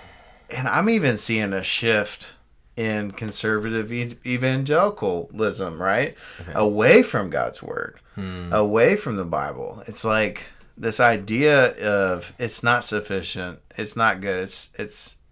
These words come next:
Speaker 2: We
Speaker 1: it's
Speaker 2: need something more.
Speaker 1: We need more. We need,
Speaker 2: Yeah.
Speaker 1: uh, we need outside stuff.
Speaker 2: Yeah, I don't know. I, I just think a large part of it comes down to faith.
Speaker 1: Yeah.
Speaker 2: Like, we believe it because it says it's true.
Speaker 1: Yeah.
Speaker 2: And some people will say, "Well, that's circular reasoning,"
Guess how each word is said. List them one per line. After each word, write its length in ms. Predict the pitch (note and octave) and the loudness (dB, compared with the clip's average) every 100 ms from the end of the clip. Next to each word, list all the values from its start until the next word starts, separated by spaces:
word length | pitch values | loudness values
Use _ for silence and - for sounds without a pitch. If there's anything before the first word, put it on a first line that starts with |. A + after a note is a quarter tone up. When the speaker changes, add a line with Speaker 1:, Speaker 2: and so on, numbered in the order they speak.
| - | -10
Speaker 2:
We 60 | F#2+ | -4
Speaker 1:
it's 80 | |
Speaker 2:
need 140 | F#2+ G2 | -4 -4
something 340 | - F2 F#2 | -6 -6 -6
more. 300 | F2 E2+ D#2+ D2+ | -6 -4 -4 -2
Speaker 1:
We 100 | B2 | 0
need 200 | B2 B2 | 2 2
more. 360 | A#2+ B2 E2+ | 4 4 4
We 140 | G#2+ A2+ | -4 -6
need, 160 | A2+ A2+ | -4 -4
Speaker 2:
Yeah. 340 | G2+ B2 G#2+ D3 | 0 0 -2 -2
Speaker 1:
uh, 20 | |
we 80 | B2+ | 0
need 120 | B2 | 6
outside 640 | B2 B2 - G#2 G2 F#2 | 6 6 4 0 0 -6
stuff. 320 | - F#2+ D2+ | -8 -6 -4
Speaker 2:
Yeah, 280 | C#3 D3 D3 - - | -2 0 0 -2 -10
I 120 | F3 | -8
don't 80 | D#3+ | -4
know. 60 | G2 | -2
I, 200 | G2+ D3 - - | -2 -4 -8 -14
I 60 | - | -12
just 220 | C#3+ E3 - | -10 -10 -6
think 320 | G#2 - - - - | -6 -6 -16 -20 -12
a 60 | |
large 360 | G2+ F#2+ A2 - | -6 -2 -2 -6
part 180 | - G2 | -10 -10
of 40 | E2+ | -10
it 60 | |
comes 200 | - F#2 | -12 -12
down 200 | E2+ E2 D2+ | -10 -10 -12
to 80 | |
faith. 540 | - D#2 B1+ - - _ - | -14 -14 -14 -16 -20 _ -10
Speaker 1:
Yeah. 200 | E2+ D2 _ | -8 -10 _
Speaker 2:
Like, 140 | G2 E2+ | -10 -6
we 160 | G#2+ | -6
believe 420 | G2+ F#2+ F#2 A2 F#2+ | -4 -6 -4 -4 -4
it 200 | F#2 - | -6 -8
because 580 | F#2 - F#2 E2+ E2 - _ _ | -16 -8 -8 -6 -10 -14 _ _
it 120 | E2+ | -18
says 300 | D#2+ - D#2+ C#2 | -14 -12 -10 -12
it's 140 | B1 | -16
true. 420 | - G#2 F#2 - - - | -12 -10 -10 -12 -20 -18
Speaker 1:
Yeah. 200 | B2 - - - | -16 -16 -20 -8
Speaker 2:
And 100 | A2 | -6
some 180 | - C#3+ | 0 0
people 220 | D#3+ D3 | 0 0
will 60 | A2+ | 0
say, 120 | A#2 | 0
"Well, 100 | G2 | -2
that's 220 | F#2+ G#2 | -2 -4
circular 520 | - A2 F#2+ G2 F#2 F#2+ | -4 -4 -4 -4 -4 -4
reasoning," 580 | F2+ E2 D#2+ C#2+ D2+ | -4 -8 -10 -12 -14